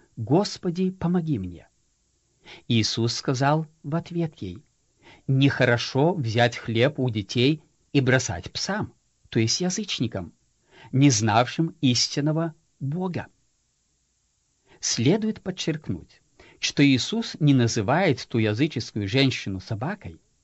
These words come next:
Он только желает вызвать в ней ответную реакцию веры. Она соглашается с ним, говоря:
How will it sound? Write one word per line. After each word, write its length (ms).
Он 240
только 540
желает 760
вызвать 720
в 140
ней 360
ответную 960
реакцию 960
веры. 500
Она 460
соглашается 880
с 140
ним, 160
говоря: 440